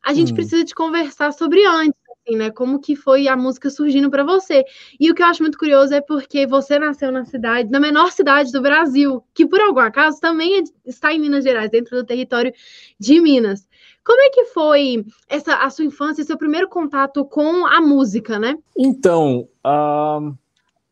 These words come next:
Speaker 2: eu nasci numa fazenda, né, na Serra da Saudade. Ah, quan-, a minha infância foi entre várias cidades ali do Triângulo Mineiro, porque a, a minha família é toda ali da região da Serra da Canastra e tal.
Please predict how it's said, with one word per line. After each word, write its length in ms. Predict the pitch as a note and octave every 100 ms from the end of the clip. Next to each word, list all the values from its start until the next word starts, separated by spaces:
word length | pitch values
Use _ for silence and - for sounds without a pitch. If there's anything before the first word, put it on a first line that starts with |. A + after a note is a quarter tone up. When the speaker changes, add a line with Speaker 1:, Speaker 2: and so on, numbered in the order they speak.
| -
Speaker 2:
eu 140 | D3+ F3+
nasci 580 | F#3 F#3 - G3 G3+ G3
numa 380 | F#3 D#3 F3+
fazenda, 600 | F#3 F#3 E3+ D#3+ G#3 G#3+
né, 140 | F3+ E3
na 140 | D#3
Serra 280 | D3 C#3+ C#3+
da 120 | C#3+
Saudade. 840 | C#3 D3 C#3+ B2 A#2 C3+ F3 A3 -
Ah, 340 | - C3 B2+ B2
quan-, 240 | D3 C#3 -
a 80 | C3+
minha 180 | C#3+ E3
infância 400 | - E3 D#3+ E3
foi 380 | - E3 D#3 D3+ _ -
entre 440 | D3 D3+ D#3+ D3+ - _
várias 480 | - C#3 D3+ F3+ G3
cidades 500 | - E3+ D3+ D3 C#3+
ali 200 | C3+ C3+
do 140 | C3 B2+
Triângulo 480 | C3 B2+ B2 B2
Mineiro, 480 | B2 A#2+ A#2 A#2 A2+ _ _ _ _ _
porque 280 | B2+ A#2 C3+
a, 280 | C3 B2+ A#2+
a 60 |
minha 160 | C3 C#3
família 320 | D3+ D3 C#3+
é 40 | C#3+
toda 220 | D3+ D#3+
ali 140 | D#3
da 100 | C#3+
região 320 | C#3 C#3+ C#3
da 120 | C#3 C3
Serra 220 | C#3 C3
da 80 | C#3
Canastra 800 | C3 B2+ C#3+ F3+ F3 - - C3
e 40 |
tal. 400 | - C#3+ E3 F3